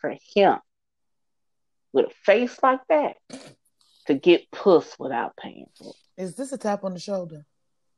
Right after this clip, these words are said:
Speaker 1: It is.
Speaker 2: Oh, okay.
Speaker 1: So you can't get mad at him for having to pay for puss.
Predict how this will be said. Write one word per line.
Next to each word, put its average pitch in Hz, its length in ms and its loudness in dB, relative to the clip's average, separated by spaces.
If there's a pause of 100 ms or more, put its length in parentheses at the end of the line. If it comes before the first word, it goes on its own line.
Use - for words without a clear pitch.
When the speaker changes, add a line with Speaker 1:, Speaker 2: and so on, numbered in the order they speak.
(840)
Speaker 1:
It 233 240 6
is. 127 480 0
Speaker 2:
Oh, 120 200 -12
okay. - 320 -16
Speaker 1:
So - 120 2
you 311 220 8
can't 311 260 4
get 196 160 4
mad 180 340 6
at 131 120 0
him 127 340 -4 (400)
for 123 80 -4
having 139 580 2
to 120 100 -10
pay 135 280 0
for 117 180 -14 (140)
puss. - 360 -12